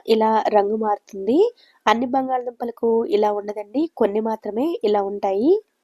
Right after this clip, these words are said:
రెండు మూడు సార్లు క్లీన్ చేసి తీసుకుంటే అందులోని స్టార్చ్ అంతా పోయి ఇలా తెల్లగా వస్తుందన్నమాట.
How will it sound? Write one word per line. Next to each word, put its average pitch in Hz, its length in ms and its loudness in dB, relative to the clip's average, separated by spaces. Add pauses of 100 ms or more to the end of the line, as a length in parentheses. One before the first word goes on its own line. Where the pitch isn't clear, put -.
(420)
రెండు 262 200 4
మూడు 247 180 -2
సార్లు 262 300 -2
క్లీన్ 247 300 -4
చేసి 262 260 -4
తీసుకుంటే 226 500 -4 (180)
అందులోని 233 340 0
స్టార్చ్ 226 420 0
అంతా 226 180 -2
పోయి 214 340 -2 (140)
ఇలా 214 200 4 (120)
తెల్లగా 202 460 2
వస్తుందన్నమాట. 190 680 -8